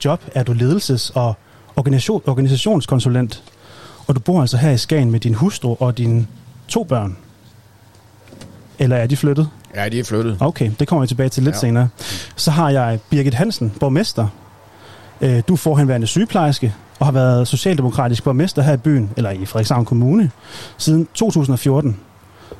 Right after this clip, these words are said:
Speaker 1: Og ved valget i sytten blev du blandt Danmarks mest populære politikere, altså målt på procentdelen af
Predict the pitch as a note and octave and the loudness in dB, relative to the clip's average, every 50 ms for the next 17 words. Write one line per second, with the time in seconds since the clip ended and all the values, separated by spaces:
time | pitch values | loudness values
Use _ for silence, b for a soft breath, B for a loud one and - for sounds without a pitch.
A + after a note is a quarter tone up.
0 | B B C#3 C3 C#3 C3+ C3 E3 F#3 F#3 D3 - B2+ B2 A#2+ G#2+ - - - - | B B 0 0 2 2 2 2 2 2 2 2 2 2 2 0 0 -2 -2 -2
1 | F3 - - D#3 A#2+ - C#3 C#3+ C3+ A#2 B2+ B2 A#2 A2 - - C#3+ C#3+ C#3 - | -2 0 0 -2 -2 0 0 0 2 2 2 0 0 0 0 0 0 0 0 -2
2 | - - A2+ C#3+ D3 D#3+ E3 C#3+ - - - C#3+ D#3 A3+ G#3 D3 - - D3 B2+ | -4 -4 -2 0 2 2 2 0 -2 -4 -2 0 2 2 2 0 0 -2 0 0
3 | C3+ C#3+ D3 A#2+ A2 - - - C3 C#3+ G2 - A#2+ A#2+ G#2 G2 A2 - - B2+ | 2 2 2 2 0 -2 -2 -2 0 0 0 0 0 0 0 0 -2 0 0 2
4 | C3+ B2 A2+ - C3+ A#2+ - - A#2+ - - D#3+ C#3 - B2 A#2 G#2+ G#2 G2+ - | 2 0 0 0 -2 -2 -2 -2 -2 -2 -2 -4 -4 -2 -2 -2 0 0 -2 -2
5 | - A2+ G#2 | -2 -2 -4